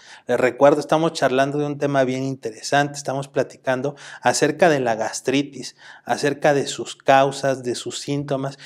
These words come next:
y bien, como lo prometido es deuda, vamos a elaborar una fórmula magistral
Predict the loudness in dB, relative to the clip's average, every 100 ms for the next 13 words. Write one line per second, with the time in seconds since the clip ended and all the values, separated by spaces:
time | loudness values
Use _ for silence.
0 | -12 -2 4 6 4 2 0 0 -2 0
1 | -2 -2 2 4 4 6 4 4 0 -8
2 | -20 _ 4 4 4 2 2 2 4 4
3 | 4 0 2 2 2 2 0 0 -6 -10
4 | 0 4 4